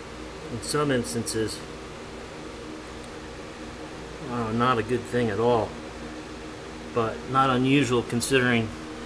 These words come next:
how this thing was taken care of. So now if we come up here now and crank on the,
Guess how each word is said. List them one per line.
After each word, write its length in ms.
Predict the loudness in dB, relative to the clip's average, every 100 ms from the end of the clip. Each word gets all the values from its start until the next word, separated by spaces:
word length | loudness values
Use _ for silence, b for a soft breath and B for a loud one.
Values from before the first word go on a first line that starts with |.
| -4 0
how 140 | 2
this 180 | 0 2
thing 180 | 4 4
was 160 | 2
taken 280 | 4 4 4
care 280 | 6 10 10
of. 160 | 8 0 -10 B B B B -4
So 140 | 4
now 240 | 10 12 12
if 100 | 8
we 60 |
come 180 | 4 10
up 200 | 10 10
here 260 | 10 10 12
now 240 | 12 10
and 100 | 8
crank 400 | 6 8 8 6
on 140 | 6
the, 120 | 6